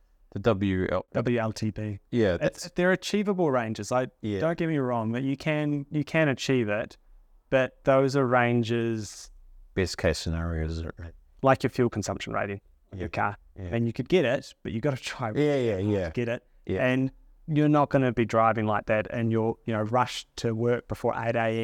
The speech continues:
Speaker 2: M.
Speaker 1: Yeah.
Speaker 2: Gotta go pick the kids up from school and then drop them off. Uh, that's rushing. You've got the aircon, try-, there's, there's a lot of other variables.
Speaker 1: Yeah.
Speaker 2: And y-, you're just, unless you've got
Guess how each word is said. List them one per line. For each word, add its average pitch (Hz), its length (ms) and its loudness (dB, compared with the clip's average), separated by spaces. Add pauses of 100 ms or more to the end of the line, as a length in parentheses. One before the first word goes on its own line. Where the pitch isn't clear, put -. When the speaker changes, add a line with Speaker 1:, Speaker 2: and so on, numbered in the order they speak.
Speaker 2:
M. 117 220 0
Speaker 1:
Yeah. 85 300 2
Speaker 2:
Gotta 120 160 0
go 123 120 2
pick - 160 -8
the 117 120 -6
kids 123 340 -2
up 120 140 -2
from 120 140 -4
school 120 340 -2
and 117 100 0
then 117 80 0
drop 123 180 0
them 120 120 -2
off. 117 160 -4 (300)
Uh, 104 300 -8 (380)
that's 147 280 0
rushing. 131 720 0
You've 120 160 -4
got 127 200 2
the 127 120 0
aircon, 123 640 -2
try-, - 180 -10 (200)
there's, 165 300 -2
there's 165 180 0
a 165 60 4
lot 165 220 4
of 143 60 0
other 123 200 2
variables. 104 500 -2
Speaker 1:
Yeah. 80 220 -2
Speaker 2:
And 117 300 -4 (1080)
y-, 156 160 -6
you're 151 160 2
just, 139 300 4
unless 139 340 0
you've 127 160 0
got 120 200 2